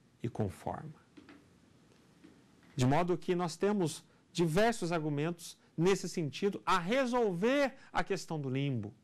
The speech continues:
e trazer a responsabilidade para o empregador,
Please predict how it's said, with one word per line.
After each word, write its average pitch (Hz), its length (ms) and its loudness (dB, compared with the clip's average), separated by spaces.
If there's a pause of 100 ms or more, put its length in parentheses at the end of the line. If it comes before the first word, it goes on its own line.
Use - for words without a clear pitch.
(1000)
e 330 140 4
trazer 233 500 2
a 226 60 2
responsabilidade 208 920 2
para 180 260 2
o 185 100 2
empregador, 156 680 2